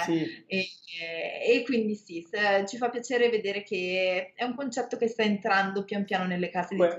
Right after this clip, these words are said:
Speaker 2: tutti.
Speaker 1: quello, diciamo, è, è un'evoluzione di un prodotto che io amo la follia, ma purtroppo è sparito, che è il, ehm,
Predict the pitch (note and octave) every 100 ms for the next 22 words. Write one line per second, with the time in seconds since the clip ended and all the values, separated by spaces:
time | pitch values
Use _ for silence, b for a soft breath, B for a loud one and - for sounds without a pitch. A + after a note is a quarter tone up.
0 | - - F3 F3+ F#3 G3+ G3+ G#3 F#3+ F#3+
1 | F#3+ F#3 F#3+ F3+ F#3 F#3 F#3+ F#3+ G#3 G3
2 | F#3+ F#3 E3+ E3+ - G3 F3 E3+ F3+ F3+
3 | F#3 F#3 F#3 E3 D#3 E3+ F3+ F3 D#3+ -
4 | D#3 - F3+ D#3+ D3+ - D3+ E3 F3+ F#3
5 | E3+ D#3+ D#3 D3+ D3 C#3+